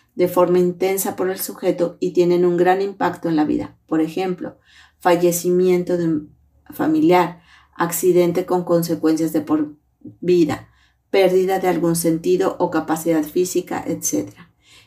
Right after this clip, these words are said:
En cualquiera de los dos tipos de crisis depende las estrategias de afrontamiento del sujeto, si se aprende de estas y las supera, o si se quedan estancados en situaciones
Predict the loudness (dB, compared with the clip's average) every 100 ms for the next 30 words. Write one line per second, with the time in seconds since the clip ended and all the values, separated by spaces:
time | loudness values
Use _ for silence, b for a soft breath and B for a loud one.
0 | _ -4 0 2 2 4 4 4 2 2
1 | 0 -2 -2 0 0 -2 -4 -4 -4 -6
2 | -10 b b b 0 0 2 2 2 2
3 | 0 -2 -4 -4 -2 -2 0 0 -2 -2
4 | -4 -2 0 0 0 0 -2 -2 -4 -8
5 | -6 -4 -4 -4 -8 B B B _ -6
6 | -4 -2 -2 0 0 0 0 2 0 -2
7 | -6 -6 -10 _ _ 2 4 2 -2 -4
8 | -2 -2 -4 -10 0 4 6 6 4 2
9 | 2 0 0 -2 -4 -6 -8 -10 -6 -6
10 | -4 -6 -8 -6 -6 -4 -2 -4 -6